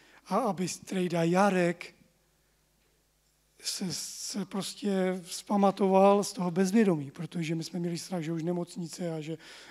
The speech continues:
že to nepřežije. A nakonec skutečně se probral. Naše modlitby byly vyslyšeny.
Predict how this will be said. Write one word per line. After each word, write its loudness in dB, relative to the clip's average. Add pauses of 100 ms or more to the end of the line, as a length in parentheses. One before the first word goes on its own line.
že -4
to -4
nepřežije. 0 (2250)
A -4
nakonec 2
skutečně -6
se -8
probral. -12 (1200)
Naše -4
modlitby -2
byly -2
vyslyšeny. -6